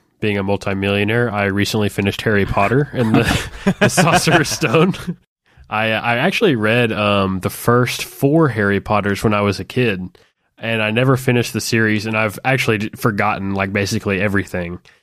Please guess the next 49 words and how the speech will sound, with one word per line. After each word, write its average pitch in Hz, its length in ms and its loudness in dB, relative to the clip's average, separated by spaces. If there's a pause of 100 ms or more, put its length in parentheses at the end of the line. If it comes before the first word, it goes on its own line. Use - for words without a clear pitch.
(240)
And 104 160 -4
so 98 580 0 (100)
I 104 140 -2
d-, 104 100 -2
I 107 140 -2
read 120 220 0
the 135 80 0
first 113 340 -2
book, 101 320 0
and 110 120 -6
that 143 60 2
was 170 140 2
just, 101 140 -4
like, 98 100 0
a 90 60 -2
few 107 160 2
weeks 95 240 -2
ago 95 280 0
I 95 100 0
finished 98 440 -4
it. 95 220 -4
Uh, 98 280 -2
so 98 340 0
now 104 260 0
I've 95 80 -4
gotta 98 180 -2
move 92 180 0
on 90 180 0
to 95 100 -4
the 87 100 -4
second 87 400 -2
book. 87 220 -4
That's 120 240 -2
the 156 80 2
last, 123 400 0
uh, 95 160 -10 (560)
uh, 95 200 -2
the 98 160 -4
fiction 101 380 -2
book 90 220 -2
I 90 60 0
read. 87 420 -4 (540)
Um, 104 260 -2
I'm 117 140 0
also 151 560 2 (180)
halfway 120 440 0
through 107 260 -2
The 98 140 -2
Alchemist. 127 720 -2